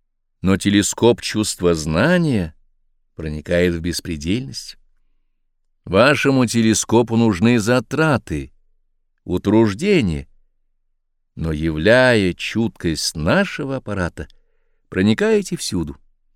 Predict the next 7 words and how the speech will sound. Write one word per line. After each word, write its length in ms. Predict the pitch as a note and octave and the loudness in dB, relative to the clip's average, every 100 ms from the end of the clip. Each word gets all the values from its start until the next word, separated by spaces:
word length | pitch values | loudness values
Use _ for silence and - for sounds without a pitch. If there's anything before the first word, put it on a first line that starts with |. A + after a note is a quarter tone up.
| _ _ _ _ _ _ _ _ _ _ - | _ _ _ _ _ _ _ _ _ _ -2
Управление 880 | A2+ C3 D#3+ E3+ F#3+ A3+ G#3 G3 F3+ | 0 4 4 6 4 4 4 4 4
бессознательными 1300 | E3+ D#3+ - D#3 D#3 C3+ D#3 F#3 - D#3 D3+ C#3+ C3+ | 4 2 2 2 2 2 2 2 0 -2 0 0 0
мыслями 600 | C3 C#3 - - G2+ F#2+ | 0 -2 -4 -2 0 2
даёт 420 | F2 G2 C#3 - | 2 2 0 -4
понятие 800 | - D#2+ F#2+ E3+ D3 - F2 D#2+ | -6 -4 -2 0 -2 -4 -4 -4
измерения 640 | D#2 D#2+ E2+ E3 G3 F3 D#3+ | -4 -2 0 0 0 -4 -4
беспредельности. 880 | D3+ - C3+ G#2+ F2+ D#2+ - - | -8 -10 -6 -2 -2 -4 -10 -20